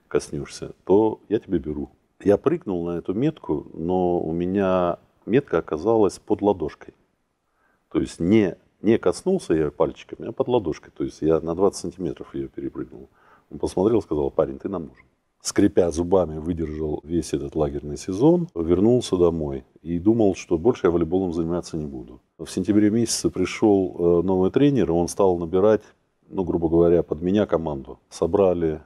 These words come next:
достаточно хорошую команду, с которой я потом впоследствии тренировался. В восьмидесятом году первый раз мы играли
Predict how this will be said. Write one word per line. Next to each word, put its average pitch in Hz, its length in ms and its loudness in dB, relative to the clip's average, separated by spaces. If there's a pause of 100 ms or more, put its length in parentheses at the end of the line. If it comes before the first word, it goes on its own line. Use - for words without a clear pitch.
достаточно 78 560 -6
хорошую 104 400 -4
команду, 135 600 -2 (240)
с - 100 -16
которой 104 380 2
я 90 100 4
потом 92 400 -2 (160)
впоследствии - 500 -2
тренировался. 71 840 -8 (160)
В - 40 -12
восьмидесятом 95 600 -2
году 120 480 0 (500)
первый 85 360 4
раз 85 520 0
мы 85 300 -2
играли 80 560 0